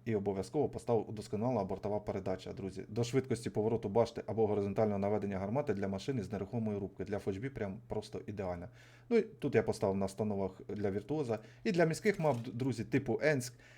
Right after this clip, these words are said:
Хіммельсдорф, де бистро катки проходять, то я поставив з вентилятором, друзі. Ну, обов'язково ставлю турбонагнітач і обов'язково загартування.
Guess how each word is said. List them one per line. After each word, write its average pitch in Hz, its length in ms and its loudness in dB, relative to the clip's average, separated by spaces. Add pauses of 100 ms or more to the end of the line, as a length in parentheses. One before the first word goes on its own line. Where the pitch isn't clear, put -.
(220)
Хіммельсдорф, 107 600 2
де 110 180 10
бистро 101 640 2
катки 147 340 4
проходять, 104 460 0
то 107 80 2
я 131 140 2
поставив 101 400 0
з 95 80 -6
вентилятором, 104 540 0
друзі. 92 320 -8
Ну, 117 120 4
обов'язково 110 460 4
ставлю 98 280 0
турбонагнітач 107 800 -2
і 110 40 -4
обов'язково 120 500 -4
загартування. 95 720 -4